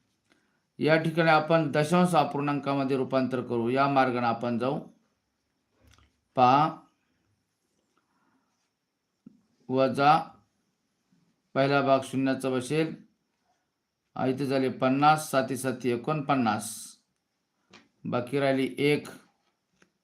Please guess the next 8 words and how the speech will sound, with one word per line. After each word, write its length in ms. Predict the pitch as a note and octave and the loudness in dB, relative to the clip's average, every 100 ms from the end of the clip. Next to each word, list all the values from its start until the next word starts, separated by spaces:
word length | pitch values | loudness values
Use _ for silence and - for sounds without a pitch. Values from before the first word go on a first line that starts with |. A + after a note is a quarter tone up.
| _ _ _ _ _ _ _ _ _ _ _ _ _ _ _ | _ _ _ _ _ _ _ _ _ _ _ _ _ _ _
सात 400 | - - B2+ A#2+ | -16 -2 0 0
एक 140 | B2 B2+ | -4 -6
सात, 460 | A#2+ C#3 C#3+ C#3 - - _ _ _ _ _ _ - - _ _ _ _ _ _ _ _ _ _ _ _ _ _ _ _ _ _ _ - - _ _ - | -4 0 2 0 -6 -20 _ _ _ _ _ _ -20 -20 _ _ _ _ _ _ _ _ _ _ _ _ _ _ _ _ _ _ _ -20 -20 _ _ -4
आणि 260 | A2+ C3 C3 | -2 2 2
याचं 320 | C3+ D3 D3+ | 2 0 0
दशांश 400 | C#3+ C#3 C3+ B2+ | -2 -2 -4 -2
रूप 240 | B2 A2+ - _ _ _ _ _ _ _ _ _ _ | -4 -4 -10 _ _ _ _ _ _ _ _ _ _
मायनस 580 | B2 A#2+ B2+ C#3 D3+ | -2 0 2 0 -2